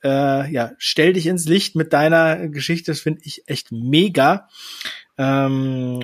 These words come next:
und, äh, ja, ich muss mal schauen. Äh, ich werde mir es auch anschauen, mit Sicherheit. Wenn ihr am Sonntag keine Zeit habt,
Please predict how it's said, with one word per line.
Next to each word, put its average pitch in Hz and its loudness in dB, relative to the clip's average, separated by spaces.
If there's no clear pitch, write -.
und, 131 0
äh, 127 2
ja, 135 2
ich - -12
muss 170 -2
mal 170 0
schauen. 185 2
Äh, 151 2
ich 135 -2
werde 151 4
mir 156 4
es 139 -2
auch 151 -2
anschauen, 123 -4
mit 113 -10
Sicherheit. 127 -2
Wenn 165 0
ihr 185 2
am 165 -2
Sonntag 151 -2
keine 165 0
Zeit 165 0
habt, - -4